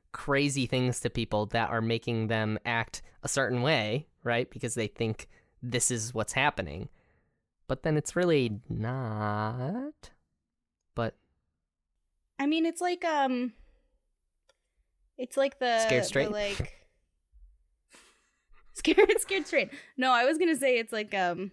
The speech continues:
Speaker 2: what is it? The, from the Bible, the, like, is it King Solomon where he's trying to figure out who the mother of a baby is, and he says he'll cut it in half?
Speaker 1: Jesus Christ.
Speaker 2: Um, and give each,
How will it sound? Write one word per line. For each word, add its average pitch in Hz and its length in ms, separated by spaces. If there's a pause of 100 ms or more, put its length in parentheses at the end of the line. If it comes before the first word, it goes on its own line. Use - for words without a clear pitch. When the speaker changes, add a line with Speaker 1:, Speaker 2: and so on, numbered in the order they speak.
Speaker 2:
what 196 160
is 170 120
it? 156 220 (680)
The, 170 420 (180)
from 196 200
the 185 80
Bible, 185 420
the, 190 120
like, 180 420 (480)
is 196 100
it 196 160
King 202 180
Solomon 190 500
where 175 120
he's 180 320 (600)
trying 196 160
to 185 60
figure 190 260
out 185 100
who 196 100
the 175 100
mother 185 320
of 180 160 (480)
a 208 100
baby 185 320
is, 190 120
and 190 80
he 185 60
says 180 180
he'll 190 100
cut 185 220
it 170 120
in 185 80
half? 185 280 (960)
Speaker 1:
Jesus 285 340
Christ. 302 460
Speaker 2:
Um, 185 440 (600)
and 208 140
give 190 240
each, 208 360